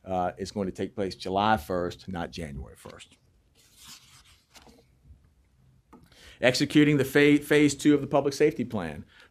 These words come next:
provides for a step increase for sworn police and fire rescue, which is an average pay increase of three and a half percent, addresses police officer compression,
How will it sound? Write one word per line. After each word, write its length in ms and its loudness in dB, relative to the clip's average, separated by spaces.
provides 440 4
for 140 0
a 40 2
step 300 2
increase 440 0
for 140 -4
sworn 400 0
police 360 2
and 100 -4
fire 320 2
rescue, 460 -2
which 160 -12
is 100 -4
an 140 0
average 340 0
pay 220 0
increase 360 -2
of 80 -14
three 180 -4
and 80 0
a 40 0
half 180 -2
percent, 500 -6
addresses 560 0
police 420 -2
officer 380 -2
compression, 640 -2